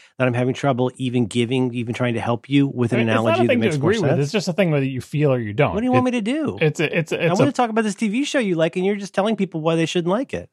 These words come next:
Speaker 2: No, I'm telling them
Speaker 1: Oh,
Speaker 2: why
Speaker 1: I'm sorry, I
Speaker 2: I,
Speaker 1: forgot
Speaker 2: why
Speaker 1: again.
Speaker 2: I
Speaker 1: John
Speaker 2: had
Speaker 1: really likes Severance, just so you know.
Speaker 2: Yeah, thank you.
Speaker 1: But
Speaker 2: You're
Speaker 1: definitely,
Speaker 2: doing so
Speaker 1: definitely go
Speaker 2: great.
Speaker 1: check it out, you guys. Thanks
Speaker 2: You're
Speaker 1: for
Speaker 2: doing
Speaker 1: like
Speaker 2: so
Speaker 1: and
Speaker 2: great
Speaker 1: subscribe.
Speaker 2: re-, rehearsing this. Uh, but yeah, no, it, it is
Speaker 1: I don't think I should have to be somebody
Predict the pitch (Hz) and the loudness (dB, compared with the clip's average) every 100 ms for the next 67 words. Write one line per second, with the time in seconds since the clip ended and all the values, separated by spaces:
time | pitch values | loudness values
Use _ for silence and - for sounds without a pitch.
0 | - 143 175 196 127 120 - 147 147 135 | -6 -4 0 0 0 -2 -2 0 0 2
1 | 123 127 151 165 123 - 214 175 151 170 | 0 -2 0 2 4 4 4 4 2 2
2 | 170 151 139 131 175 226 311 339 339 330 | 2 2 2 0 2 2 2 2 0 2
3 | 294 294 302 - 277 277 202 156 - 196 | 2 0 -2 -2 -2 0 0 -2 -4 -4
4 | - 196 196 202 196 120 - 131 120 165 | -2 0 2 2 4 2 0 -2 0 0
5 | - 127 208 214 240 233 233 214 208 226 | 0 0 0 2 2 2 2 2 2 2
6 | 208 156 208 196 208 220 160 147 151 151 | 2 0 -2 -2 -2 0 0 -2 -2 0
7 | 151 - 160 135 147 147 165 151 151 143 | -2 -2 0 2 2 2 2 2 2 2
8 | 151 143 151 139 123 202 180 131 123 151 | 2 2 0 0 -2 -8 -6 -2 0 -2
9 | 156 120 95 90 - 107 98 127 139 127 | -2 -4 -4 -6 -4 -2 0 0 2 2
10 | 107 107 135 165 170 247 453 403 415 427 | 2 0 -2 2 2 4 2 0 -2 -2
11 | - 311 247 262 330 226 190 170 147 139 | -2 0 0 -2 -4 -2 -2 -2 0 0
12 | 127 123 | 0 -4